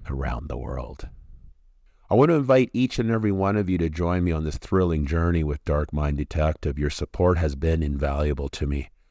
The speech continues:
I'd be honored if you can follow me on YouTube and Spotify to stay updated on our latest content and discussions. Thank you once again for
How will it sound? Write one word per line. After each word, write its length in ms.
I'd 140
be 140
honored 420
if 140
you 80
can 120
follow 440
me 160
on 140
YouTube 580
and 80
Spotify 960
to 60
stay 320
updated 560
on 80
our 120
latest 400
content 680
and 140
discussions. 840
Thank 280
you 120
once 260
again 320
for 380